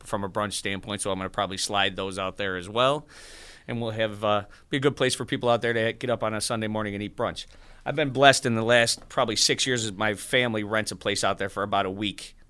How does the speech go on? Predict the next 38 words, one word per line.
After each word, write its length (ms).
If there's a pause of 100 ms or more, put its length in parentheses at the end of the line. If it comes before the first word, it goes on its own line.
(140)
uh, 320
every 220
summer 420 (320)
out 200
that 180
way, 320
you 80
know, 80
within 260
a 40
mile 340
or 60
two 200
of 60
that. 260 (680)
And, 180
you 60
know, 100
so 180
I 60
kinda 300
have 160
a, 120 (280)
I 60
don't 220
know 220
it, 220 (320)
but 100
I 60
kinda 260
have 140
an 80
idea 340
what 140
the 80
habits 400
are 200
of, 220